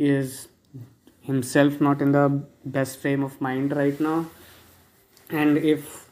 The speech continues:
Ronaldo is anything, he is mindset. With Ronaldo, one thing that you can always guarantee is that his mindset and his attitude will always be spot on, and he'll always, even if he gets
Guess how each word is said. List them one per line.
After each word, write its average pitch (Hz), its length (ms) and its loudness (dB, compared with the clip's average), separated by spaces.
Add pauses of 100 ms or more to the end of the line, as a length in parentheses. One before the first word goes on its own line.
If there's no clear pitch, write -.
Ronaldo 147 680 2
is 147 340 0
anything, 151 540 0
he 143 160 4 (120)
is 147 300 2 (380)
mindset. 127 680 -2 (1080)
With 151 180 2
Ronaldo, 143 800 2
one 143 300 0
thing 147 220 0
that 139 200 2
you 135 100 0
can 143 180 0
always 135 420 4
guarantee 131 680 0
is 143 220 -2
that 135 220 -2
his 143 160 0
mindset 131 600 -2
and 131 120 2
his 135 140 0
attitude 131 560 0
will 139 200 2
always 135 540 0
be 135 300 2
spot 131 540 -8
on, 139 320 -4
and 135 240 -4
he'll 139 340 2
always, 139 680 0 (420)
even 156 260 4
if 147 140 -2
he 151 120 2
gets 143 400 -2